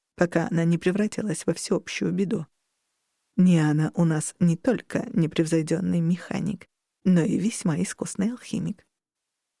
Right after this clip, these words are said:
Женщина не покраснела и не смутилась. Она продолжала спокойно стоять, скрестив руки на груди. Солнце играло на золотой поверхности ее правой руки.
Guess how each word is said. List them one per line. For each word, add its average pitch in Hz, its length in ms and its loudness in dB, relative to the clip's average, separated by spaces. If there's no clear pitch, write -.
Женщина 214 640 4
не 196 140 4
покраснела 196 800 2
и 214 160 2
не 220 140 4
смутилась. 247 720 0
Она 285 200 2
продолжала 208 580 4
спокойно 190 500 2
стоять, 175 460 2
скрестив - 540 -2
руки 175 240 0
на 175 120 2
груди. 170 440 0
Солнце 233 440 4
играло 202 360 2
на 196 120 4
золотой 185 400 2
поверхности 180 640 0
ее 180 220 2
правой 185 320 -2
руки. 196 380 -6